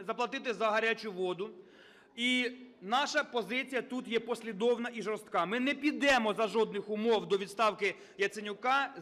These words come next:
з тарифного Майдану, з Майдану простих людей. Ми переконані, що основною проблемою, основним джерелом всіх бід в національній економіці, а,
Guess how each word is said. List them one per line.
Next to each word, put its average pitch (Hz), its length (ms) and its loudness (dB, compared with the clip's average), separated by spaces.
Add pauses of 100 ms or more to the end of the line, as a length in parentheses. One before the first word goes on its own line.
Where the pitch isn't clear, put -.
(100)
з 254 220 0
тарифного 226 640 -4
Майдану, 220 520 0
з 190 40 -10
Майдану 214 380 0
простих 214 380 -8
людей. 170 380 -4 (260)
Ми 247 120 0
переконані, 269 760 2
що 220 360 0 (260)
основною 277 560 0
проблемою, 220 500 2
основним 247 300 -2
джерелом 262 600 4 (500)
всіх 269 300 0
бід 269 380 2 (220)
в 185 160 -2
національній 254 560 0
економіці, 233 720 -6 (460)
а, 208 300 -2